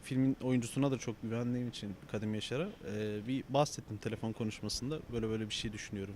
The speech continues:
filan diye. Kısaca kafamda şekillenmeye başlayan öyküden bahsettim. E, bir süre sonra da işte onu senaryoya döktüm vesaire. E,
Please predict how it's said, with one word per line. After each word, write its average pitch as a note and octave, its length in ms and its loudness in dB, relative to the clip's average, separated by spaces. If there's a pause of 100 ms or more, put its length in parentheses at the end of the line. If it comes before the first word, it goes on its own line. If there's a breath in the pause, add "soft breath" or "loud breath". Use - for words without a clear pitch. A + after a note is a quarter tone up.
filan G#2+ 280 -2
diye. B2+ 140 -2 (600 loud breath)
Kısaca C#3+ 360 4
kafamda C3+ 560 4
şekillenmeye B2+ 640 4
başlayan B2+ 380 4 (100)
öyküden A#2+ 540 2
bahsettim. A2 640 -2 (760 loud breath)
E, A2 480 2 (580)
bir E3+ 100 4
süre F#3+ 300 6
sonra G3 320 6
da D3+ 60 6
işte C#3+ 200 4
onu F3 160 6
senaryoya E3+ 520 6
döktüm C3 440 2
vesaire. C#3 500 4 (180)
E, A2 400 2